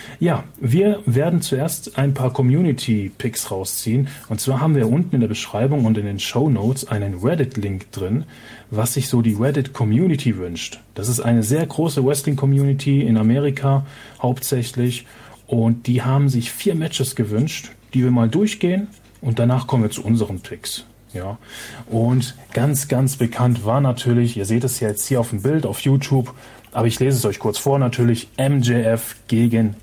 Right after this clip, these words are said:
Adam Cole. Das ist einer der größten Wünsche hier für London. Wie seht ihr das? Jana.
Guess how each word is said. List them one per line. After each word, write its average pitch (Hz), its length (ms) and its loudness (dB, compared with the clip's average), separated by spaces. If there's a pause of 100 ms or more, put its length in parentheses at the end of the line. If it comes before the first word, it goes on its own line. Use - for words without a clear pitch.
(120)
Adam 107 380 0
Cole. 87 360 -6 (540)
Das 110 140 -2
ist 120 80 -4
einer 117 200 2
der 107 80 0
größten 143 460 0
Wünsche 135 320 2
hier 117 460 2
für 110 440 -2
London. 120 720 2 (600)
Wie 131 140 2
seht 160 180 0
ihr 165 140 0
das? 90 340 -4 (1300)
Jana. 90 380 -4